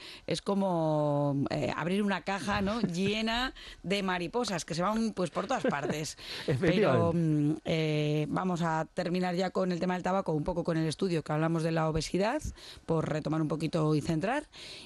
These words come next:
Speaker 1: y, y que estaba ligado, pues, a, a, bueno, en el estudio se hablaba de salud, entre ellos, eh, la obesidad, el tabaco, etcétera, etcétera, ¿no?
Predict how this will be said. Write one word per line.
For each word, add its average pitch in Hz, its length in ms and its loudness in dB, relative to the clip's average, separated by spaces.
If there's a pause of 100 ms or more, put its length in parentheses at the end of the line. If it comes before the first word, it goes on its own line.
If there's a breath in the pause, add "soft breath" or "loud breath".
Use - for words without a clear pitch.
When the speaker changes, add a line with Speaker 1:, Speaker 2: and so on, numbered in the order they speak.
(140)
Speaker 1:
y, 165 840 2
y - 60 -8
que - 80 -4
estaba 160 300 0
ligado, 185 560 0
pues, 165 240 -2
a, 151 300 0 (240)
a, 139 220 -4 (180)
bueno, 156 220 0
en 147 100 2
el 151 80 0
estudio 170 300 0
se 170 60 -4
hablaba 175 240 0
de 175 60 -2
salud, 156 320 -2 (340)
entre 165 300 -2
ellos, 180 380 -2 (380 loud breath)
eh, 147 280 0
la 147 120 0
obesidad, 156 680 -2
el 147 140 -6
tabaco, 165 500 -2
etcétera, - 280 -6
etcétera, - 360 -6
¿no? 226 120 0